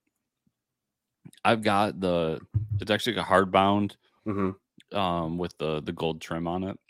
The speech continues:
Speaker 2: Oh, nice.
Speaker 1: version of all of his, uh, works. I have not opened it. I bought that over a year ago, but <laughs>
Speaker 2: Yeah, I mean, a lot of it's, a lot of it's hard to read 'cause of the, like, you know, the way he s-,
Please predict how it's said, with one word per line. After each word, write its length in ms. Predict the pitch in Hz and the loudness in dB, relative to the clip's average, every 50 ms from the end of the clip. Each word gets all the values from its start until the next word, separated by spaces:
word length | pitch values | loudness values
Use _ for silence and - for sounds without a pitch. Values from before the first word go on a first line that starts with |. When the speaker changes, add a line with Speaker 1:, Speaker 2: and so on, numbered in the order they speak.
| _ _ _ _ _ | _ _ _ _ _
Speaker 2:
Oh, 180 | - 101 101 95 | 6 8 8 8
nice. 260 | 92 98 92 87 92 | 8 6 6 6 4
Speaker 1:
version 200 | 101 101 101 98 95 - - | 2 0 -2 -2 -6 -8 -8
of 100 | 90 87 | -2 0
all 120 | 90 87 85 | 2 2 2
of 80 | 78 | 2
his, 280 | 80 85 82 82 78 - | 0 -2 -2 -2 -2 -2
uh, 280 | - 80 82 80 82 80 | 0 0 0 0 -2 -4
works. 500 | 82 85 87 90 92 - - - - - - - | -2 0 0 0 0 -2 -6 -12 -14 -14 -8 -4
I 100 | 85 87 | -2 -2
have 120 | 90 87 | -2 0
not 220 | 90 82 80 - | 0 -2 0 0
opened 260 | - 90 - - 101 104 | -2 -2 -2 0 0 2
it. 140 | 110 - - | 0 0 0
I 40 | - | -4
bought 240 | 90 - - 85 - | -4 -4 -4 -4 -2
that 100 | 90 85 | -2 -4
over 160 | 82 80 82 | -2 -2 -2
a 60 | 80 | -2
year 160 | 82 90 95 | -2 -2 -2
ago, 280 | 98 98 113 117 120 113 - - - - - - - - - _ _ _ | -2 -2 -2 -2 -2 -4 -8 -16 -20 -20 -20 -20 -20 -20 -20 _ _ _
but 160 | - - 120 117 - 82 - - | 2 2 2 4 2 0 -4 -6
<laughs> 180 | - - - - | -10 -12 0 2
Speaker 2:
Yeah, 340 | 127 139 143 143 139 135 - | 4 8 8 8 8 8 8
I 80 | - 143 | 6 6
mean, 120 | 143 151 | 8 10
a 60 | 139 | 10
lot 160 | 139 151 170 185 | 12 10 10 10
of 80 | 175 | 8
it's, 240 | 156 131 - - - - - | 4 2 0 -4 -10 -2 2
a 80 | 117 | 4
lot 180 | 113 123 139 147 | 8 8 8 8
of 60 | 135 | 6
it's 120 | 123 - | 4 4
hard 220 | - 120 117 120 113 | 6 6 6 6 4
to 60 | 107 | 0
read 360 | 98 101 104 107 107 104 110 - | -2 0 0 0 0 -2 -2 -4
'cause 180 | 113 101 95 | -6 -4 -4
of 60 | 98 | -6
the, 80 | 92 95 | -4 -2
like, 260 | 95 92 92 90 - _ _ _ _ | -2 -2 -2 -4 -8 _ _ _ _
you 120 | 104 101 92 | -8 -4 -4
know, 240 | 92 90 78 80 - - | -2 -4 -4 -8 -10 -8
the 100 | 101 95 | -6 -4
way 180 | 95 95 95 | -2 -2 -2
he 100 | 92 95 | -4 -6
s-, 260 | 87 - - - - | -8 -10 -12 -14 -14